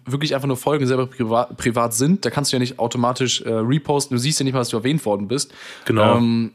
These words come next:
Speaker 1: aber die haben, haben mir das dann so als Foto gesendet, also Foto ansehen, dann haben
Speaker 2: Bei
Speaker 1: die
Speaker 2: mir
Speaker 1: quasi
Speaker 2: war's
Speaker 1: gezeigt.
Speaker 2: genauso.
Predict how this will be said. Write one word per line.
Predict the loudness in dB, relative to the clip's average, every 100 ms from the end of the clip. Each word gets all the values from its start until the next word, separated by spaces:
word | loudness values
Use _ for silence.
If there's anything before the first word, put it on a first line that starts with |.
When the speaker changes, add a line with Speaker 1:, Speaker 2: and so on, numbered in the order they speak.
| -4
Speaker 1:
aber | 0 2
die |
haben, | 4 4 2 0
haben | 0
mir |
das | 0 0
dann | 0 0 0
so | 0
als | 0 0
Foto | -2 0
gesendet, | -2 -2 -4 -4 -8 _
also | -6 -6
Foto | -4 -4 -2
ansehen, | 0 0 -2
dann | 2
haben |
Speaker 2:
Bei | 4
Speaker 1:
die |
Speaker 2:
mir | 6
Speaker 1:
quasi | 6
Speaker 2:
war's | 4
Speaker 1:
gezeigt. | 4 4
Speaker 2:
genauso. | 4 2 -2